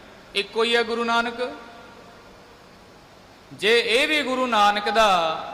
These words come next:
ਉਹ ਵੀ ਗੁਰੂ ਨਾਨਕ ਦਾ, ਫਿਰ ਬਾਬੇ ਨਾਨਕ ਨੂੰ ਫਿਕਰ ਨਹੀਂ?" ਕਹਿੰਦੇ, "ਅਸੀਂ ਨਹੀਂ ਲੈ ਕੇ ਜਾਣੀ ਇਹ ਮਾਇਆ,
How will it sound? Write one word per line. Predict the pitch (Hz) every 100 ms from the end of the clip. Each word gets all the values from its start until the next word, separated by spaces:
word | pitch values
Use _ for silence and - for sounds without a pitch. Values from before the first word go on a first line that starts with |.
| -
ਉਹ | 202 262
ਵੀ | 311
ਗੁਰੂ | 294 254 254
ਨਾਨਕ | 226 208 202 214
ਦਾ, | 196 180 160 147 - - - - -
ਫਿਰ | 202
ਬਾਬੇ | 208 170 175 202
ਨਾਨਕ | 196 180 185 185
ਨੂੰ | 214
ਫਿਕਰ | 185 190 208 226
ਨਹੀਂ?" | 262 277 - - - - - - - - - - - - - - - - - - - - - - - - - -
ਕਹਿੰਦੇ, | 196 226 233
"ਅਸੀਂ | 220 247
ਨਹੀਂ | 269
ਲੈ | 254
ਕੇ | 240
ਜਾਣੀ | 247 240 233
ਇਹ | 233
ਮਾਇਆ, | 208 180 165 131 -